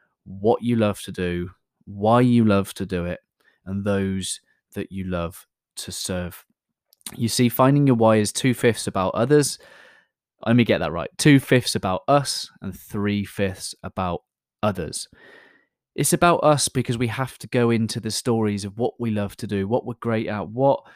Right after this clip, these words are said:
gives us energy. We actually have to go to those times when we've experienced pain. For me in my journey, I found my purpose when things were going great. And when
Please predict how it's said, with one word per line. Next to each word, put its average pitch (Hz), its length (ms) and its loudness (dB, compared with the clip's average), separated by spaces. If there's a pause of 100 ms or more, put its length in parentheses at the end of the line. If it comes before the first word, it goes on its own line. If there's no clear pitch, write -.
(220)
gives 127 320 0
us 113 180 -2
energy. 98 540 -2 (580)
We 123 160 -2
actually 139 380 -4
have 131 180 0
to - 80 -10
go 127 240 2
to 120 160 -4
those 117 300 0
times 117 420 -4
when 113 120 0
we've 110 160 -2
experienced 107 640 -4 (140)
pain. 120 580 -2 (500)
For - 220 -2
me 135 220 4
in 135 80 2
my 123 180 2
journey, 127 560 0 (420)
I 139 160 -2
found 127 460 -4
my 113 160 0
purpose 120 640 -4
when 107 180 -2
things 110 420 0
were 107 180 -6
going 101 440 -2
great. 110 540 -6 (580)
And 123 160 0
when 165 480 4